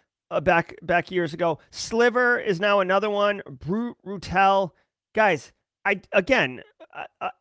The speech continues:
I'll say this, I say this with different things from time to time, but, like, I don't care. <laughs> I don't care. It's Cobalt Strike tomorrow, today. It's Sliver today. Uh, t-, it's Cobalt Strike yesterday.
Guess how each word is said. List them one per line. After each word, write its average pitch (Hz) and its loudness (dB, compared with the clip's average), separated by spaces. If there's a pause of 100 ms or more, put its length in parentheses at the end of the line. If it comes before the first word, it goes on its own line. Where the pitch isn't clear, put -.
(200)
I'll 190 -2
say 269 -2
this, 247 -8
I 185 -6
say 262 -6
this 247 -6
with 185 -6
different 185 -6
things 185 -8
from 156 -12
time 151 -8
to 123 -10
time, 143 -8
but, 160 -10
like, 160 -2 (480)
I 202 4
don't 262 2
care. 170 -4 (120)
<laughs> - -10
I 240 4
don't 277 2
care. 220 -2 (220)
It's - -8
Cobalt 277 6
Strike 233 -2
tomorrow, 185 -2
today. 170 0
It's 165 -6
Sliver 233 -2
today. 175 -2
Uh, 160 0
t-, - -10 (400)
it's 175 -4
Cobalt 262 0
Strike 254 -4
yesterday. 117 -6